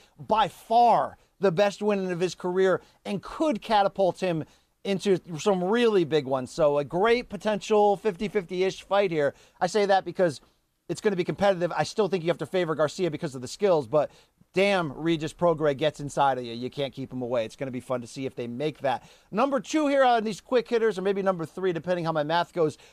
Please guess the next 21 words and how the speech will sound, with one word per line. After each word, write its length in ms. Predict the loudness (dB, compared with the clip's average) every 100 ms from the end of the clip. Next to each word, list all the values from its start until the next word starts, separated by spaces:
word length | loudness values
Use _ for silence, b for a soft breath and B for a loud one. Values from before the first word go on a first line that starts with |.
| b
Luke, 280 | 0 0 0
there's 180 | -6 -6
a 60 | -4
U 140 | -2
F 100 | -4
C 160 | -4 -2
fighter 260 | 2 2
named 220 | 0 -4
Sarah 400 | -2 0 2 2 2
Alpar, 520 | 0 0 2 2 2
who 80 | 0
I 100 | 0
wasn't 320 | 0 -2 -4
fully 380 | 0 0 0 0
woke 320 | 2 2 2
on. 260 | 0 0 -2
She 140 | -4
calls 180 | 0 0
herself 320 | 0 -4 -4
Too 180 | -8 -10
Sweet. 420 | -6 -4 -4